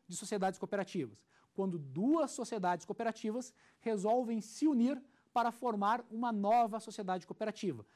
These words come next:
a partir da união dessas duas. Além dessa possibilidade de fusão, nós temos também a possibilidade de incorporação. Assim como na fusão,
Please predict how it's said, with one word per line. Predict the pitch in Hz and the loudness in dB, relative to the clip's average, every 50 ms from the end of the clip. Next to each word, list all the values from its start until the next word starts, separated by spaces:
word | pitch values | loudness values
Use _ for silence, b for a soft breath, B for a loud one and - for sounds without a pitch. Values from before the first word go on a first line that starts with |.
| b b | b b
a | - 147 | -12 -10
partir | - - 160 147 - - 220 202 | -6 -4 -4 -4 -2 -4 -4 -2
da | 175 190 202 | 0 2 2
união | 233 262 247 226 196 190 202 208 220 208 - _ _ | 2 2 2 2 2 2 2 0 -2 -4 -8 _ _
dessas | - 170 170 - 202 175 151 | -8 -8 -8 -6 -8 -8 -8
duas. | 143 131 110 101 - - _ _ b b b b b b b - | -8 -8 -8 -10 -12 -18 _ _ b b b b b b b -2
Além | 214 220 220 247 311 370 392 339 | -2 0 0 0 -2 -4 -2 -2
dessa | 294 285 - 294 269 | -2 -2 -2 -4 -6
possibilidade | - 262 254 254 - 226 220 196 175 190 202 214 202 165 151 165 | -4 -4 -6 -6 -6 -6 -6 -2 0 2 2 2 2 0 -4 -8
de | 160 160 180 | -10 -10 -10
fusão, | 165 - 185 147 131 185 220 240 214 - b b b b b b | -8 -8 -8 -2 2 2 2 2 2 -2 b b b b b b
nós | - 196 202 196 - _ _ _ | -6 -4 -4 -4 -6 _ _ _
temos | 254 262 285 285 262 - | -6 -4 -4 -4 -6 -8
também | - 262 226 196 190 214 254 277 247 b b b - | -8 -8 -6 -4 -2 -2 -4 -4 -8 b b b -12
a | 180 | -12
possibilidade | - - 233 233 233 - - 208 180 196 208 240 220 208 | -8 -6 -6 -6 -6 -6 -8 -2 0 2 2 2 0 -2
de | 196 220 233 - - _ - | -4 -4 -4 -6 -10 _ -4
incorporação. | 277 311 339 320 320 - 262 254 247 - 214 233 233 226 - 220 160 127 - _ _ _ _ _ _ _ _ - | -2 -2 -2 -2 -2 -2 -2 -2 -2 -2 -2 -2 -2 -2 -4 -6 -6 -8 -10 _ _ _ _ _ _ _ _ -8
Assim | 175 - - - 262 269 | -8 -6 -4 -2 -2 -2
como | 254 - 233 214 202 | 0 0 0 0 0
na | 190 190 175 | 0 0 -2
fusão, | - 208 214 170 185 233 277 302 233 | -2 -6 -4 0 2 2 2 0 -2